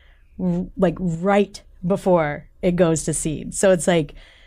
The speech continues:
this thing is, like, about, like, you've been caring for it the whole time and it's about to go to seed and you're like, "Gotcha." When I, like, thought about that, I was like, "Oh my gosh, like, here I am, like, thinking that I'm, like, doing this plant a favor when really I'm just, like, trying to put the plant in service to me."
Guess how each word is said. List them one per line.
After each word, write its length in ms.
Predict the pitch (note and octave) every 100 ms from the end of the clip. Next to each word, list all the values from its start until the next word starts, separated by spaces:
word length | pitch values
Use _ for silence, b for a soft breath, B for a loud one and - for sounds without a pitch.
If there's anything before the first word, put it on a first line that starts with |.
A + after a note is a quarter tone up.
| b
this 180 | A3+ -
thing 220 | A#3 A3+
is, 80 | G#3
like, 160 | G3 -
about, 420 | F3 D3+ E3+ G3+
like, 180 | F#3 F#3
you've 160 | G3+
been 160 | A3 G3+
caring 360 | - F#3+ G3+
for 220 | G3 F3+ E3
it 100 | -
the 80 |
whole 220 | D3+ F#3+ F#3
time 280 | A3 F#3+
and 80 | D#3+
it's 120 | D#3+
about 340 | F3+ D#3+ E3 F3
to 80 | G3+
go 140 | F#3
to 80 | F3
seed 260 | - F#3
and 80 | E3
you're 100 | D#3+
like, 160 | D3+ - _ - G3+
"Gotcha." 500 | F#3 G#3+ - - - - b b b b b b
When 200 | - A#3
I, 140 | A3+ A#3
like, 180 | A3+ -
thought 300 | - F#3 A#3+
about 280 | A#3 G3+
that, 180 | G3 F#3+
I 80 | F#3
was 120 | E3+
like, 140 | F3+ -
"Oh 180 | A3+ C#4
my 160 | A3+ F3+
gosh, 400 | D#4+ D4 F3 -
like, 220 | F3+ -
here 240 | - A#3+
I 80 | B3
am, 300 | A#3+ D4 A3+
like, 420 | F#3+ F3+ E3+ - _ _
thinking 340 | - A#3+ A#3+ A3+
that 120 | G#3
I'm, 140 | G3+
like, 180 | G3 F3+
doing 240 | F#3 G#3 G3+
this 140 | F#3+
plant 280 | - G#3 F#3+
a 60 |
favor 480 | D#3+ - C#4 A3+ G3
when 160 | F#3 F3+
really 260 | F#3+ G#3+ F#3
I'm 160 | F3
just, 180 | F3 F3
like, 180 | E3 -
trying 280 | - F3+ F3+
to 60 |
put 200 | E3 F#3
the 80 | E3+
plant 340 | - F3+ F3
in 140 | F3+ F3
service 400 | F#3+ F#3 F#3 -
to 100 | F#3
me." 520 | F3+ C#4 A#3+ G3 F3+